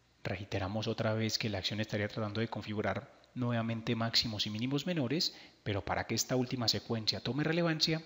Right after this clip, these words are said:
debería ubicarse en niveles inferiores a su zona de soporte. Algunas herramientas como son el índice de fuerza relativa estarían ajustados a niveles de sobreventa en este periodo.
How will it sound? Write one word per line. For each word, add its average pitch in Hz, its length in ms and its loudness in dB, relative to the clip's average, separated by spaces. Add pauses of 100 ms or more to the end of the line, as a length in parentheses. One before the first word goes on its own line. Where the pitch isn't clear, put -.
debería 165 320 4
ubicarse 120 460 2
en 113 60 0
niveles 107 280 2
inferiores 107 400 -2
a 107 60 -2
su 101 100 -4
zona 101 280 -4
de 98 100 -4
soporte. - 560 -6 (720)
Algunas 101 360 0
herramientas 95 540 0
como 95 200 -4
son 107 200 -2
el 113 260 -2
índice 120 360 0
de 104 60 0
fuerza 123 220 0
relativa 160 560 2
estarían 120 400 2
ajustados 110 720 0
a 107 40 -2
niveles 98 280 -2
de 104 100 0
sobreventa 123 800 2
en 107 140 -4
este 95 240 -4
periodo. 90 420 -4